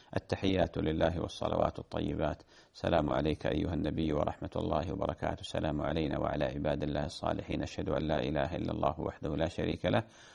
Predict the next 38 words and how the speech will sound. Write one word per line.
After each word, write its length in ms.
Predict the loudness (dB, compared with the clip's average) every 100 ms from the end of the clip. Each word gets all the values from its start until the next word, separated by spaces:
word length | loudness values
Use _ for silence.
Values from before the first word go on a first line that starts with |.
| -4
وأشهد 420 | 2 2 2 0 2
أن 320 | 4 4 2
محمدًا 580 | 2 2 4 6 6 6
عبده 300 | 6 6 4
ورسوله، 520 | 4 2 0 -4 -4 -14 -20 -12 4
اللهم 300 | 8 8 6
صل 260 | 4 6 8
على 240 | 10 8
محمد 500 | 6 2 4 4 4
وعلى 440 | 6 6 8 8 8
آل 120 | 6
محمد 420 | 2 2 4 2
كما 240 | 2 2
صليت 460 | 4 4 4 4 4
على 360 | 4 6 6 4 -10 -16 -16 -18 0 6
إبراهيم 500 | 8 8 8 4 6
وعلى 480 | 8 8 8 8
آل 160 | 8 6
إبراهيم 480 | 4 6 6 6 6
إنك 360 | 6 6 4
حميد 400 | 4 8 8 10
مجيد، 500 | 10 10 10 8 8
وبارك 440 | 6 8 8 8 4
على 220 | 6 6
محمد 540 | 4 4 6 6 6
وعلى 420 | 6 8 10 10 8
آل 140 | 6
محمد 420 | 4 2 4 2
كما 260 | 2 4 8
باركت 400 | 10 8 6 2
على 320 | 4 6 4
إبراهيم 460 | 6 6 6 4 6
وعلى 460 | 6 8 10 10
آل 120 | 8
إبراهيم 440 | 6 8 8 8 6
إنك 360 | 8 6 6
حميد 360 | 2 6 6 6
مجيد". 340 | 2 0 -8